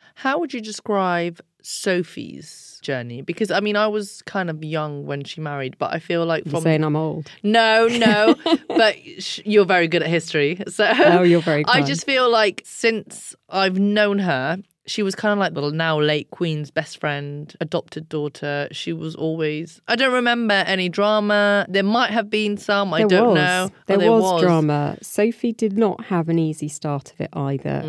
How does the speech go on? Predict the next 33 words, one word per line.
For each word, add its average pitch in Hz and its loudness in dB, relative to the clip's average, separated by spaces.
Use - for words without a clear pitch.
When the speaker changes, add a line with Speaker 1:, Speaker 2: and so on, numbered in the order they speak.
Speaker 2:
And 147 2
I 143 -2
Speaker 1:
Mm. 139 -6
Speaker 2:
think 170 4
it's 175 0
easy 180 0
to - -14
forget, 170 -2
actually. - -4
And 165 4
again, 202 4
it's - -2
a 156 -2
sad 180 0
indictment 156 2
of 151 -6
the 151 -2
way 151 0
that - -6
perhaps - -8
society 143 -4
views 147 -2
women 139 -2
and 143 2
has 151 -4
historically 147 0
portrayed 190 0
women, 135 -2
covered 175 -2
women 139 -2
in 147 0
the 139 2
media, 165 -2